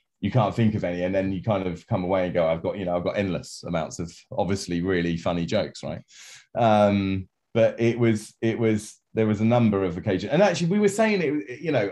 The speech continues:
and I was thinking back, and I was like, "I never feel like an, a, an event has gone disastrously wrong."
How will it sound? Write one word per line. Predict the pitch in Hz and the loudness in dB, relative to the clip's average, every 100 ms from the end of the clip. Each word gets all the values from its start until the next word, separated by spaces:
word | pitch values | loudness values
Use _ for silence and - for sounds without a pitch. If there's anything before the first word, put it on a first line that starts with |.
| 117 | 0
and | 139 | 2
I | 160 | 2
was | 151 | 2
thinking | 190 185 170 | 0 -2 0
back, | 147 113 - | 0 -2 -2
and | 104 | -2
I | |
was | 107 | 0
like, | 117 | 0
"I | 147 | 0
never | 165 208 226 220 | 2 2 2 0
feel | - 185 156 | -2 -2 -2
like | 139 | -2
an, | 143 | 0
a, | 131 131 131 _ _ - | 0 0 -2 _ _ 0
an | 127 | 4
event | 131 110 135 127 | 4 4 4 4
has | 123 110 | 2 0
gone | 120 113 110 107 98 _ _ _ _ _ _ | 2 2 2 0 -4 _ _ _ _ _ _
disastrously | 131 127 131 117 - - - 85 82 - - | 2 6 6 4 -2 -8 -8 -8 -8 -8 -2
wrong." | 120 107 - - | 2 2 0 -14